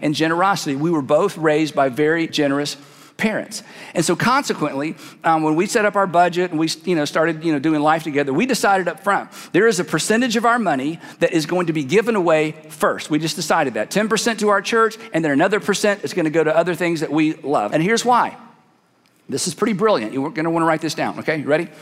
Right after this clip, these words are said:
The reason you should decide ahead of time what percentage of your income you wanna live on is because you are going to live on a percentage of your income. Let me say that again.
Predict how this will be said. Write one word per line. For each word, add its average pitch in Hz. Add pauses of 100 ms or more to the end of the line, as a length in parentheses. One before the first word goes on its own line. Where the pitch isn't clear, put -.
(560)
The 170
reason 311
you 285
should 254
decide 226
ahead 233
of 247
time 190
what 208
percentage 214
of 185
your 185
income 196
you 185
wanna 180
live 202
on 165
is 165
because 208
you 262
are 233
going 262
to 233
live 240
on 240
a 220
percentage 254
of 247
your 277
income. 247 (1900)
Let -
me 196
say 226
that 214
again. 208